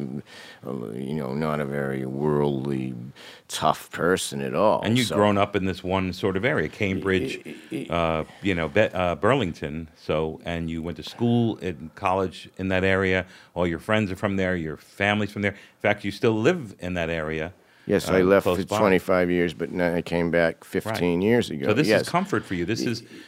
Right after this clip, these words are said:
Speaker 2: this is not the big city. This is where you're the most comfortable.
Speaker 1: So it was, was very lucky that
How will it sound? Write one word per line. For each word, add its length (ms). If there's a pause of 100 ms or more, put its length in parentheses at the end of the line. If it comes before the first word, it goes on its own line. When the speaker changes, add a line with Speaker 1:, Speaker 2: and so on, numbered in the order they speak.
Speaker 2:
this 160
is 160
not 300
the 60
big 260
city. 340
This 300
is 200
where 240
you're 320
the 100
most 260
comfortable. 540
Speaker 1:
So 300
it 40
was, 180
was 500
very 600
lucky 520
that 260